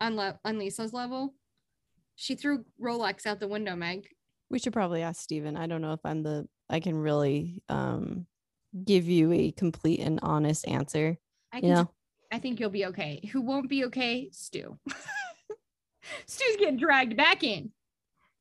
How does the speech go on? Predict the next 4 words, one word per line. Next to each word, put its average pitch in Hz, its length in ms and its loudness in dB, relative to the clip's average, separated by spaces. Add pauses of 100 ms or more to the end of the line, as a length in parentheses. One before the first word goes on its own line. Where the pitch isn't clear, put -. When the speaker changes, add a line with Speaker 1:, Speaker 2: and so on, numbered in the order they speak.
(260)
Speaker 2:
Watching 339 800 6 (340)
Jen 208 540 6 (140)
say 190 640 4 (140)
that 202 260 2